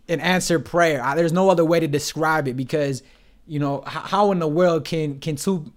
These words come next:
two people meet from across the country? You know, that's God bringing us together, and I believe so strongly in, <clears throat> in God, and, and she is my, um, my, my real life example that God is real because he led me to her.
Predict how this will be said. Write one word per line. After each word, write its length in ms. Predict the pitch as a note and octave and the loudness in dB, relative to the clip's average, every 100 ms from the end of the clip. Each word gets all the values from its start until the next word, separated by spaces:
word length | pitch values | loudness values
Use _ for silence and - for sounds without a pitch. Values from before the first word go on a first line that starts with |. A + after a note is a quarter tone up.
| - | -6
two 160 | G3+ | -2
people 320 | F#3 F#3+ D#3 D3+ | 0 0 0 -2
meet 280 | D#3+ D#3+ | 0 -2
from 200 | C3 D3+ | -4 -6
across 380 | C3+ - F3 D#3+ | -4 -2 -2 -2
the 100 | D3+ | -6
country? 520 | - F3 D#3 C#3+ A#2 - - - | -6 -8 -8 -8 -10 -12 -20 -16
You 80 | - | -8
know, 80 | D3 | -2
that's 180 | F3 C3+ | -2 0
God 340 | E3+ F3 D#3+ | 0 0 0
bringing 280 | C3+ E3 D3+ | -2 -2 -4
us 140 | D3 | -6
together, 420 | - B2+ C#3+ C#3+ B2+ | -6 -4 -2 -2 -4
and 160 | B2+ | -6
I 80 | D3 | -6
believe 340 | D3 D3+ D3+ | -4 -2 -4
so 160 | - D#3 | -2 -4
strongly 600 | C#3+ - D#3 D#3 D3+ C#3+ | -4 -4 -2 -2 -2 -2
in, 840 | C3+ - _ - - - D#3+ C#3 - | -4 -8 _ -20 -18 -8 -6 -6 -12
<clears throat> 120 | - | -8
in 160 | E3+ E3 | -4 -2
God, 260 | D3 D3+ D#3 | 0 0 0
and, 140 | D3 | -4
and 120 | D3+ | -6
she 280 | - F3 D#3+ | -4 0 2
is 180 | D#3+ C#3 | 0 0
my, 400 | D3 C#3 C#3 A#2+ _ - - _ - - | -4 -4 -6 -8 _ -20 -20 _ -20 -16
um, 440 | C#3+ C#3 C3+ B2 B2 - | -10 -6 -6 -6 -10 -12
my, 180 | C#3 B2+ | -10 -8
my 160 | C#3 | -6
real 240 | C3+ E3+ F3 | 0 2 4
life 220 | E3 D3 | 2 -2
example 440 | C#3 C#3 D#3+ C#3 | -4 -2 -2 -2
that 100 | C#3 | -4
God 240 | C3+ D#3 D3 | -2 -2 -2
is 140 | C3 | -4
real 280 | C3 D#3 C3 | -2 0 -2
because 300 | B2+ C#3+ C#3 | -4 -6 -6
he 80 | D3+ | -4
led 220 | D3+ C#3+ | -4 -2
me 100 | C#3+ | -4
to 220 | B2+ D#3 C#3 | -6 -6 -6
her. 160 | A#2 | -8